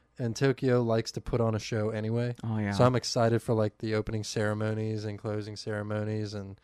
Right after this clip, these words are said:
Speaker 1: what the medals will look like.
Speaker 2: Yeah.
Speaker 1: Yeah.
Speaker 2: Yeah.
Speaker 1: That'll be cool.
Speaker 2: I mean, it was supposed to happen this past year.
Speaker 1: Right, and they, they
Speaker 2: 'Cause
Speaker 1: pushed
Speaker 2: it's,
Speaker 1: it.
Speaker 2: uh, an off year now, right?
Speaker 1: Mm-hmm. Yep. Now, I wonder if the next one is going to be four years from now or three years from now.
Speaker 2: It's been three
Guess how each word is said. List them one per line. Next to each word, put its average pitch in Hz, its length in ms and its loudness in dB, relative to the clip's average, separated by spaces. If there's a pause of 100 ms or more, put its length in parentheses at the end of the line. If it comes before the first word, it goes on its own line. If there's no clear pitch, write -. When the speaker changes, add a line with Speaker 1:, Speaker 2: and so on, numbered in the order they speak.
(140)
Speaker 1:
what 123 140 -2
the 117 60 2
medals 107 400 2
will 110 100 4
look 110 200 4
like. 110 340 2 (160)
Speaker 2:
Yeah. 110 340 6
Speaker 1:
Yeah. 101 60 -8 (280)
Speaker 2:
Yeah. 117 220 8
Speaker 1:
That'll 117 160 -4
be 107 100 -6
cool. 107 220 -6 (100)
Speaker 2:
I - 60 2
mean, 165 240 8
it 147 60 6
was 151 120 10
supposed 180 240 4
to 143 60 4
happen 113 540 4
this 107 120 0
past - 400 -4
year. 131 180 -4
Speaker 1:
Right, 110 380 6
and 107 160 0
they, 101 160 0 (140)
they 113 100 0
Speaker 2:
'Cause 104 240 4
Speaker 1:
pushed 113 220 4
Speaker 2:
it's, 113 80 6
Speaker 1:
it. 107 40 6
Speaker 2:
uh, 101 200 0 (400)
an 110 100 0
off 107 240 -2
year 131 180 4
now, - 300 -10
right? 120 200 2
Speaker 1:
Mm-hmm. - 440 -6
Yep. 113 220 -2 (320)
Now, 143 100 4
I 139 40 4
wonder 156 280 8
if 185 80 6
the 147 80 2
next 131 400 -2
one 110 380 2
is 104 100 -6
going 110 220 -2
to 107 60 -2
be 107 100 -2
four 117 260 -2
years 110 220 0
from 110 160 -6
now 107 180 -2
or 104 100 -6
three 117 300 -4
years 117 200 -12
from 113 160 -18
now. 113 200 -18
Speaker 2:
It's - 80 -18
been - 140 -20
three - 80 -20